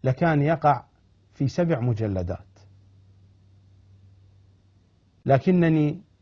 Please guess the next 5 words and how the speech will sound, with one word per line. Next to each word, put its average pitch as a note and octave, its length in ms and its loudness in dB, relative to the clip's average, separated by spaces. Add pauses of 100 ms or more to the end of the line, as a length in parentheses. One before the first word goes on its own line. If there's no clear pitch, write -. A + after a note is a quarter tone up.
(720)
وجدت D3 680 0 (1600)
أن D3 160 2
الناس E3+ 460 0 (960)
لن F#3+ 280 4
تقرأ C#3 640 2